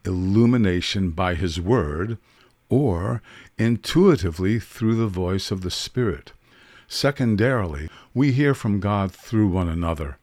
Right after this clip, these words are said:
I encourage you to take advantage of venues designed to facilitate this. If there are none,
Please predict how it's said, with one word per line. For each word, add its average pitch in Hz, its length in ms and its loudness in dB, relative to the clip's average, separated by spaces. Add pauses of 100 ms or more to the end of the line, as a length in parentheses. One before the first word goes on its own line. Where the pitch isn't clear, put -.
(480)
I 98 100 -2
encourage 117 600 -2
you 127 80 -2
to 110 140 -6
take - 500 -4
advantage 95 680 -4 (200)
of 87 220 -2
venues 110 760 0
designed 101 760 -2
to 92 100 -6
facilitate 95 800 -2
this. - 340 -10 (480)
If 110 160 -2
there 104 260 0
are 147 200 0
none, 104 360 -2